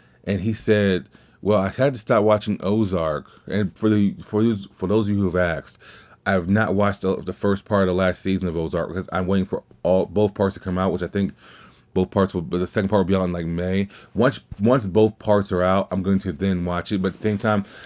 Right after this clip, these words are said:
something about Ozark, I had to be in the right mindset to watch it. Like, I remember the only reason why I watched season, I think we're on season four now. I think the only reason why I watch,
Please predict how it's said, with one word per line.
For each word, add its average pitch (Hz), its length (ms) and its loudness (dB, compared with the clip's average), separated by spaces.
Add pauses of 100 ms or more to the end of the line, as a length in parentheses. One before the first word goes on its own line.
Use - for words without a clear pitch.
something 165 260 2
about 139 180 4
Ozark, 113 460 4
I 104 40 -4
had 101 140 -6
to 87 40 -14
be 101 140 0
in 98 80 4
the 92 60 2
right 87 220 0
mindset 90 440 -6
to 104 80 -4
watch 101 320 0
it. 110 80 -4
Like, 98 160 -2
I 120 80 4
remember 113 560 2 (1300)
the 107 140 0
only 117 200 2
reason 107 180 2
why 101 100 4
I - 20 4
watched 95 300 2 (1000)
season, 95 560 2
I - 60 -6
think 104 180 -2
we're 92 120 0
on 87 40 -4
season 87 240 -4
four 95 380 0
now. 98 340 0 (240)
I - 40 -20
think 123 120 2
the - 20 2
only 127 120 4
reason 120 160 2
why 101 60 4
I - 20 4
watch, 101 100 -8